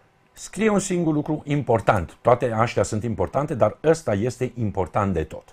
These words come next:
Și anume, oameni buni, um, hai să-l citim.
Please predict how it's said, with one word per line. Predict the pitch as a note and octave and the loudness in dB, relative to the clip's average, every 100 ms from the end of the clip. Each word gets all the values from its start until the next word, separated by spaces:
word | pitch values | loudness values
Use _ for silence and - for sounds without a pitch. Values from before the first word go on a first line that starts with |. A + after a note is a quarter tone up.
| _ | _
Și | - - F3+ | -12 -2 2
anume, | E3 D#3 G2 | 2 2 0
oameni | E2 D#2 D#2+ | 0 -2 0
buni, | E2 G#3 A3 _ _ _ - - - - - _ | 2 2 0 _ _ _ -20 -20 -20 -20 -20 _
um, | C#3+ C#3 C3+ B2+ B2 A#2+ A#2+ _ _ _ _ _ _ _ _ _ _ _ _ _ - | 2 6 8 6 4 0 -6 _ _ _ _ _ _ _ _ _ _ _ _ _ -2
hai | C#3+ D#3 | 4 4
să-l | - A#2 | 6 2
citim. | - E2+ D#2 | 2 -6 -8